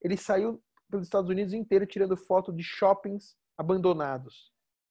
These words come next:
E ele conseguiu levantar uma discussão mundial de qual é o futuro dos shoppings.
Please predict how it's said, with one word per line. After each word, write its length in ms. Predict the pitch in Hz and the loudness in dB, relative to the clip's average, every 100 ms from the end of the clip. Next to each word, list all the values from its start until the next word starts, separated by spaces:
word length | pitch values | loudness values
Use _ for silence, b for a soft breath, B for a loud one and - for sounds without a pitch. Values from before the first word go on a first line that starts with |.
| _ _ _ _ _ | _ _ _ _ _
E 80 | 190 | 2
ele 140 | 220 | 2
conseguiu 420 | 240 226 220 185 247 | 4 -2 -2 -2 2
levantar 320 | 226 196 196 | 4 4 -2
uma 140 | 185 | -2
discussão 440 | 175 - 180 - 180 | -4 -8 -8 -4 -2
mundial 840 | 180 247 247 170 160 185 143 - _ _ | -2 -4 -4 0 2 2 2 -4 _ _
de 140 | 151 180 - | -10 -10 -2
qual 320 | 226 240 240 | 4 8 8
é 320 | 196 214 - - _ | 8 6 4 -8 _
o 80 | 190 | -10
futuro 480 | 180 208 208 202 208 | -6 -8 -4 -4 -4
dos 160 | 190 196 | -6 -4
shoppings. 680 | - 160 160 143 131 _ | -2 -2 -2 -12 -20 _